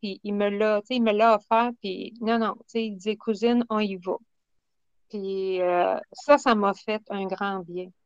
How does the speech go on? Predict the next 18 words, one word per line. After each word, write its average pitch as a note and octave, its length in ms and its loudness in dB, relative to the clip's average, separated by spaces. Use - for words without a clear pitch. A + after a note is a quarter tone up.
Puis G3 120 -12
je F3 120 -4
m'aperçois G#3+ 520 4
plus A#3+ 300 -2
aujourd'hui, A3 480 2
puis A#3 120 -10
plus D#4+ 300 -2
la B3 120 6
vie A3+ 120 4
avance, A#3+ 720 0
c'est, - 240 -20
un A#3 160 4
voyage B3 520 4
peut G#3 120 -2
faire G#3+ 320 0
des G3 160 -4
choses A#3+ 580 -2
que, F#3+ 640 -4